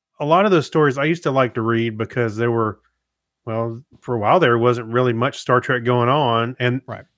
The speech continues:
Speaker 1: you know, for a little bit. And then, so we had novels and,
Speaker 2: Yep.
Speaker 1: uh, comics. There's some comics. Uh, I got some sitting right there, as a matter of fact. Um,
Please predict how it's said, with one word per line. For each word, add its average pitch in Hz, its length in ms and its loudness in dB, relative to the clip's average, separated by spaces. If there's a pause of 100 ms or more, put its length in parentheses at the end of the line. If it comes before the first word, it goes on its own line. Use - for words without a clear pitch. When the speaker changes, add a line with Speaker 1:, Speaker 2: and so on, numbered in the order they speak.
Speaker 1:
you 147 80 2
know, 127 80 6
for - 140 0
a - 20 6
little 131 160 4
bit. 127 180 2
And 143 160 2
then, 139 160 4
so 131 220 0
we 123 120 2
had 151 160 -2
novels 139 540 -2
and, 110 320 -4 (300)
Speaker 2:
Yep. 123 160 -10
Speaker 1:
uh, 117 200 2
comics. 135 640 -2
There's 131 160 -4
some 127 120 -6
comics. 117 480 -2
Uh, 110 380 -2
I 120 80 -2
got 127 140 -6
some 107 300 -10 (560)
sitting 127 240 -12
right 127 200 -8
there, 165 180 -2
as 104 80 -4
a 104 40 -6
matter 104 140 -2
of 98 80 -8
fact. 107 280 -6 (440)
Um, 120 460 4